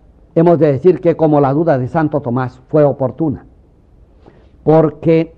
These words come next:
ahora sabemos, por lo menos, una gran verdad, y es que todos aquellos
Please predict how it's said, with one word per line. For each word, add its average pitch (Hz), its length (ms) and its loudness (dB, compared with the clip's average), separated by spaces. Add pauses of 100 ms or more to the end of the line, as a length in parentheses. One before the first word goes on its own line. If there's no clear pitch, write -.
(520)
ahora 160 240 2
sabemos, 180 500 2 (160)
por 135 140 0
lo 123 100 0
menos, 123 300 -2
una 120 120 -2
gran 120 220 0
verdad, 143 360 -4 (540)
y 143 120 0
es 156 120 -4
que 139 120 -4
todos 202 320 -2
aquellos 131 560 -4